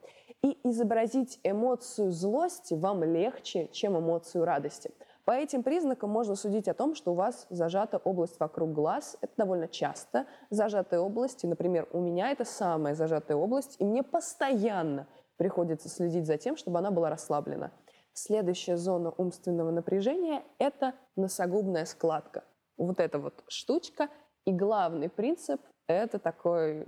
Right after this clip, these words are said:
главный признак, это вечно недовольный человек. Это, знаете, помните Сквидварда из "Спанч Боба"? Вот у него очень сильно зажатая носогубная складка. Вот у человека, у которого лицо всегда как будто бы немножечко воняет вокруг,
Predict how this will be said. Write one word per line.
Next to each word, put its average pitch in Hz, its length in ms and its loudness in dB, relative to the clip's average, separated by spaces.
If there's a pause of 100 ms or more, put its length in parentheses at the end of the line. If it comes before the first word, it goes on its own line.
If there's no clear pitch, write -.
главный 165 340 2
признак, 262 600 -4
это 165 240 0
вечно 180 480 -2
недовольный 151 560 0
человек. 147 520 -2
Это, - 180 -4
знаете, 262 360 0
помните 269 600 2 (220)
Сквидварда 170 680 0
из 147 120 -2
"Спанч 170 320 -2
Боба"? 147 380 -2 (160)
Вот 180 240 0
у - 20 4
него 208 320 2
очень 214 360 0
сильно 170 480 0
зажатая 175 500 0
носогубная 180 640 0
складка. - 640 -4 (480)
Вот 180 260 0
у 208 60 0
человека, 226 540 0
у 185 60 0
которого 185 720 0 (880)
лицо 196 440 0
всегда 180 440 0
как 175 220 -2
будто 185 240 -2
бы 185 100 0
немножечко 190 640 -2
воняет 208 600 0
вокруг, 151 540 -2